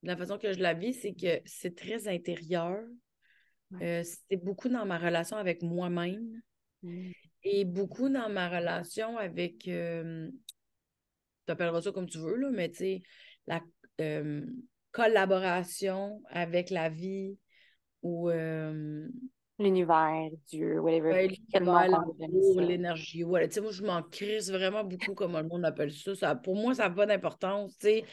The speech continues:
Speaker 2: Ouais.
Speaker 1: Ce qui te fait dans ton vocabulaire, là, c'est bien correct. Tu sais, il y en a qui appellent ça la source, il y en a qui, tu sais.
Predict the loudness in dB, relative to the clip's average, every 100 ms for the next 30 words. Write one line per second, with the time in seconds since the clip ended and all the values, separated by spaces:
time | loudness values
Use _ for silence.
0 | -16 -8 0 2 2 -4 -10 _ 2 4
1 | 6 4 2 2 2 2 4 4 2 0
2 | 0 0 0 -2 -6 _ _ -14 2 4
3 | 6 4 4 4 0 0 0 -2 -4 -4
4 | 0 4 4 2 -2 -2 -2 -2 0 0
5 | -4 -4 -2 -2 -4 -6 -4 -6 -6 -8